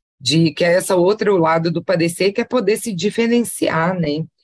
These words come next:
Que é o que falta na nossa adolescência, que eles trazem muito, todos os a-,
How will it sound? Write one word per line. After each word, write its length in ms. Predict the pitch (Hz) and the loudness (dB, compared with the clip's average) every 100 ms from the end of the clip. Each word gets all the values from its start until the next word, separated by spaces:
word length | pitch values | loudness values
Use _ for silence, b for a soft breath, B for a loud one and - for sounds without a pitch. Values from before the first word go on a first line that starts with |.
| b b - | b b -2
Que 80 | |
é 40 | 196 | 0
o 80 | 190 | 0
que 140 | 247 | -4
falta 460 | - 208 202 240 240 | -4 0 0 0 0
na 160 | 240 | 0
nossa 340 | 220 196 202 214 | 0 0 -2 -2
adolescência, 800 | 190 202 240 - 147 160 - 147 | 0 2 0 -2 -2 -2 -4 -2
que 80 | |
eles 300 | 156 160 190 | 0 0 -2
trazem 500 | - - 285 330 196 | -2 -2 0 0 2
muito, 360 | 160 165 196 - | 2 2 -2 -2
todos 280 | - 233 202 | 0 0 0
os 140 | 196 | -2
a-, 220 | 190 175 | 0 -2